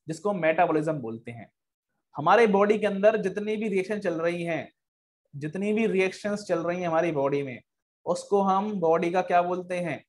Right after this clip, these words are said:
मेटाबॉलिज्म बोलते हैं। क्लियर है? मतलब रिएक्शन चल रही हैं, ठीक है।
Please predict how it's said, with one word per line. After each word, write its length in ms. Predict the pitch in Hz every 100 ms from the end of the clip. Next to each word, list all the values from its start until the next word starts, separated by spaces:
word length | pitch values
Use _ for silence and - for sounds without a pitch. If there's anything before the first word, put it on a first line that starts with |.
| _ _ _ 117
मेटाबॉलिज्म 1120 | 131 156 170 185 180 156 151 156 156 151 139
बोलते 380 | 123 123 120 117
हैं। 160 | 104 _
क्लियर 260 | 156 170 180
है? 300 | 196 214 - _ _ _ _ _ _ -
मतलब 360 | 147 196 196
रिएक्शन 480 | 160 175 185 226 214
चल 220 | 214 208
रही 200 | 208 214
हैं, 260 | 220 262 - _ _ _ _ _ -
ठीक 120 | 147
है। 240 | - 269